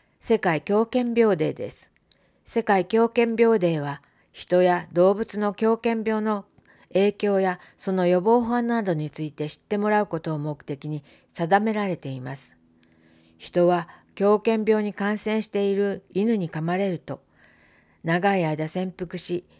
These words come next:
発症してしまうとほぼ百パーセント死亡します。世界では日本を除く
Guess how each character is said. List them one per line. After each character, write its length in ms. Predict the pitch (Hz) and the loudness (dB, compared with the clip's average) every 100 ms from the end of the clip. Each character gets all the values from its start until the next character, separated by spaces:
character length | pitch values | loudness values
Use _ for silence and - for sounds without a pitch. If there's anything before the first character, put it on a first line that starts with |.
| _ _ | _ _
発 220 | 175 185 | -4 -4
症 220 | - 233 | -2 -2
し 200 | 233 - | -2 -8
て 140 | - 208 | -4 -4
し 180 | - 208 | -4 -4
ま 200 | 202 196 | -2 -2
う 60 | |
と 260 | 190 190 - _ | -2 -4 -6 _
ほ 160 | 226 | -2
ぼ 100 | 202 | 0
百 280 | 185 175 170 | 0 -2 -2
パ 100 | 214 233 | 0 -2
ー 40 | |
セ 140 | 254 | -2
ン 80 | 247 | -4
ト 100 | 165 | -4
死 160 | 156 143 | -8 -8
亡 200 | 143 147 | -8 -8
し 120 | - | -8
ま 160 | 139 147 | -10 -12
す。 160 | - _ _ _ _ _ _ _ _ | -14 _ _ _ _ _ _ _ _
世 200 | - - | -4 -2
界 240 | 240 208 175 | 2 2 2
で 120 | 160 | 2
は 200 | 147 147 _ 160 | -2 -6 _ -4
日 120 | 175 | -2
本 280 | 208 214 214 | 0 0 0
を 80 | |
除 320 | 196 180 170 165 | -2 -2 -4 -6
く 220 | 170 | -10